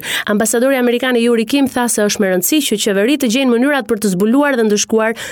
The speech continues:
zyrtarët e korruptuar. Nga ana tjetër, ambasadori i Bashkimit Evropian, Soreka, kërkoi dënime të formës së prerë për zyrtarët e korruptuar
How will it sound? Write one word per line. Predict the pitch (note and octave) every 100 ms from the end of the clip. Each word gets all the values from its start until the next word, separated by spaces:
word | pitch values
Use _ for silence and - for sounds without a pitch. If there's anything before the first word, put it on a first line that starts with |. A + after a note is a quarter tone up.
| -
zyrtarët | A3+ D#4 G#3 F#3+ F#3+
e | F#3
korruptuar. | F#3+ G3+ F3 C#3+ C#3+ - - -
Nga | G3+
ana | A3
tjetër, | A3 E4
ambasadori | B3+ A3 B3+ D4+ C4+
i |
Bashkimit | G#3+ - B3
Evropian, | A3 G#3 C4 B3 G#3 - -
Soreka, | - D#4 F#3 - F#3+ - - -
kërkoi | G#3 B3+ B3+
dënime | G3+ A3 C#4+ C#4
të | A#3+
formës | C#4 C4+ A#3+ A#3
së | G#3
prerë | D4+ G#3+
për | F3+ D#3+
zyrtarët | F#3 G3+ G3 F#3
e |
korruptuar | F3 F3 E3+ A#3 C4